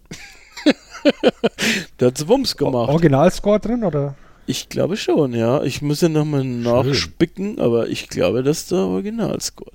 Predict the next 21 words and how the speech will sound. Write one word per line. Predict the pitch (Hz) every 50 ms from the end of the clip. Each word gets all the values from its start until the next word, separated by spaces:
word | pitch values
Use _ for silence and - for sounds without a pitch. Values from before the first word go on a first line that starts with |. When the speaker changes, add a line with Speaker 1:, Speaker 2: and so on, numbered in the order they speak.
| -
Speaker 1:
drin | _ - - - - - _
war. | - - - _ -
Speaker 2:
Schön, | - - - 113 139 143
schön. | 147 151 110 92 87 -
Speaker 1:
The | - 127 120 135
use | 156 190 190 -
of | 151 - -
John | - - - 139 127 127 120
Williams | 139 151 165 170 156 151 - - -
soundtrack | - 120 113 127 143 - - 139 135 -
from | - 127 117 117
Star | - - - 113 110 113 127
Wars | 135 135 131 -
films | - - 123 123 131 127 127
was | 120 120 113 -
met | 113 110 110 110 - _ -
with | - 131 _ _
praise. | - - 185 180 160 - - - - - - _ _ - - - - _ _
Ja. | - 139 135 123 123 147 - _ _ _ - _ _ - - _ _ _ -
Ähm, | 131 120 123 127
Speaker 2:
Ja, | 165 143 113 123 170